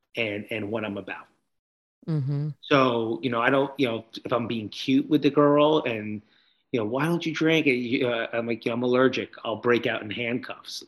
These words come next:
Speaker 1: But I'll let them know,
Speaker 2: <laughs>
Speaker 1: like, you know, I, <laughs> you don't wanna see me drink. You know,
Speaker 2: <laughs>
Speaker 1: you don't wanna see that guy. You really, really don't.
Speaker 2: So you don't make it, like, an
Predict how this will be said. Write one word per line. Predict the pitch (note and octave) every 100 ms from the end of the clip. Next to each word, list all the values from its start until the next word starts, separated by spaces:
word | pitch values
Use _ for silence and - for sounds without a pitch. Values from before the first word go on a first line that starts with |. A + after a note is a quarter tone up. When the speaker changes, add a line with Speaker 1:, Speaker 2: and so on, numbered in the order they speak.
| _
Speaker 1:
But | C3+
I'll | C3 E3
let | F3 F#3+
them | F#3 E3
know, | F3 G#3+
Speaker 2:
<laughs> | C#3
Speaker 1:
like, | B2+ B2 - - - - - _
you | D#3+
know, | D#3 D3+
I, | - F#3+ C3+ - C#3+
<laughs> | B2+
you | D#3 F3
don't | E3+ A3
wanna | F3+ F#3+ A3+
see | - A3
me | A3 F#3
drink. | C#3+ G3+ C4 - - _ _ - - B3+ -
You | A#3+
know, | D3+ D#3+ D3+
Speaker 2:
<laughs> |
Speaker 1:
you | F3+
don't | D#3 F#3+ G#3
wanna | F#3+ F#3 F#3+
see | - D3+ B2+
that | A2+ F#2
guy. | F#2+ D#2+ - _ _
You | B2 C3 C3
really, | C#3 E3 E3+ F3
really | D#3+ D#3+ D#3
don't. | C3+ A#2 F#2+ _ _
Speaker 2:
So | - D4+
you | C#4 D4+
don't | E4 D4
make | C4 B3+
it, | C4 G3+
like, | F#3+ F#3+ F#3
an | E3+